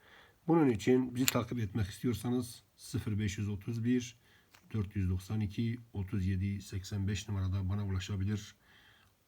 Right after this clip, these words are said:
Daha detaylı, daha derin, daha geniş bir bilgi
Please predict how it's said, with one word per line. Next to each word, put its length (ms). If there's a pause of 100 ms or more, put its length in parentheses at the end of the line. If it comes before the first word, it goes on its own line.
Daha 300
detaylı, 580
daha 240
derin, 340
daha 340 (200)
geniş 380
bir 180
bilgi 420